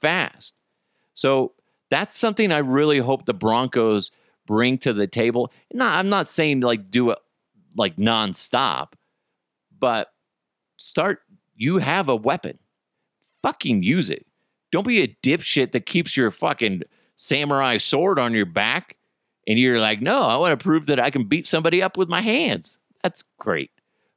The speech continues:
But you could just slice somebody's arms off. Come on. Have we not seen that movie where he's like, "It's, it's a flesh wound. It's just a flesh wound."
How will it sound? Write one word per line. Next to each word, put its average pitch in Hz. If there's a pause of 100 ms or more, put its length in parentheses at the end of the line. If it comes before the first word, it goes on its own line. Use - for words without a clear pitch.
(120)
But 107
you 131
could 127
just 107
slice 107
somebody's 104 (100)
arms 107
off. 64 (320)
Come 131
on. 82
Have 92
we 98
not 120
seen 139
that 113
movie 110
where 90
he's 78
like, 69 (340)
"It's, 165 (760)
it's 240
a 226
flesh 277
wound. 156
It's -
just 262
a 240
flesh 277
wound." 185